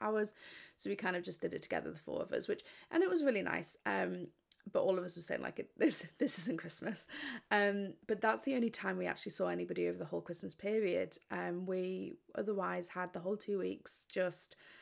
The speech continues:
just the two of us in our tiny little flat. Um, we spent New Year's Eve on our own. I think we got a Domino's and went to bed at eight o'clock. Um,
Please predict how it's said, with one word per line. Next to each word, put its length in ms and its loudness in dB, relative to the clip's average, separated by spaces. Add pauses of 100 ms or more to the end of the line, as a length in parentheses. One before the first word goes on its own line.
(260)
just 180 -4
the 80 -6
two 220 4
of 100 0
us 160 0
in 100 -4
our 100 -4
tiny 300 -6
little 320 -4
flat. 560 -4 (140)
Um, 520 -4
we 120 -6
spent 260 -6
New 140 -2
Year's 200 -2
Eve 220 0
on 80 0
our 220 2
own. 340 4 (480)
I 40 -10
think 180 -4
we 80 0
got 160 4
a 240 4 (400)
Domino's 520 2
and 360 -4 (180)
went 140 -2
to 80 -12
bed 100 2
at 120 2
eight 120 0
o'clock. 500 -2 (220)
Um, 460 0